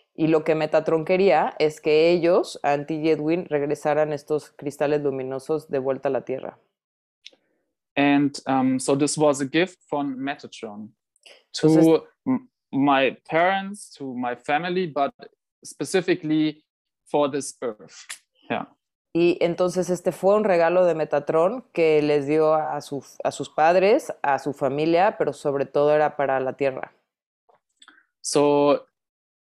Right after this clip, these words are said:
Speaker 2: let's put it that way. The angels using my parents,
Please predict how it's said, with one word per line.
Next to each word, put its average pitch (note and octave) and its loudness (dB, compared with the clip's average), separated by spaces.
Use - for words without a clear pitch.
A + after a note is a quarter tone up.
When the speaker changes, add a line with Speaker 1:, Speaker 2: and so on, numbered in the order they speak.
Speaker 2:
let's C#3 -2
put E3+ 0
it C3+ 0
that E3 -2
way. D3 -6
The C3+ -4
angels F3 -4
using D#3+ -4
my C3 -6
parents, F#3+ -6